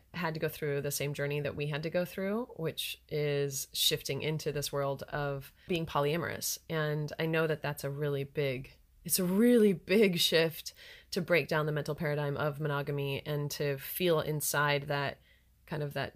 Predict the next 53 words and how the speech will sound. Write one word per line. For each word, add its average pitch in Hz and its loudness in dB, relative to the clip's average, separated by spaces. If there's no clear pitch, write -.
dissonance - -2
between 151 -4
how 165 0
you 147 0
feel 147 -2
inside 147 0
and 147 -2
then 143 -4
what 147 -2
the 147 0
out-, 143 0
outside 156 -4
world 170 2
is 156 -6
telling 180 -2
you. 147 -4
But 147 -2
I'm 190 -2
just 175 -2
so, 160 0
I'm 175 -4
so 196 -2
thankful 175 -4
for 156 -8
her 156 -4
being 151 -4
in, 147 -4
in 156 -4
our 151 -2
lives 139 -4
and 78 -8
in 156 -2
your 151 -2
life 143 -4
the 156 -6
way 147 -2
that 147 -6
she - -4
is, 147 -6
and 147 -6
all 165 6
the 165 4
adventures 156 -2
that 147 -4
she's - -2
taken 151 -4
on 143 -2
to 156 -6
join 156 0
us - -4
with - -6
this - -4
year. 123 -6